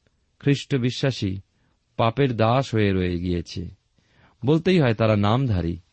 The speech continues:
খ্রিশ্চান। মনে রাখবেন যে যোহন লিখিত সুসমাচারের আটের অধ্যায় একত্রিশ পদে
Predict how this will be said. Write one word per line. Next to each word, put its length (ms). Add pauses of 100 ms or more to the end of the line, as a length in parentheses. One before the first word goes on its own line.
(280)
খ্রিশ্চান। 640 (680)
মনে 160
রাখবেন 460
যে 120
যোহন 320
লিখিত 220
সুসমাচারের 800 (640)
আটের 320
অধ্যায় 400
একত্রিশ 500
পদে 340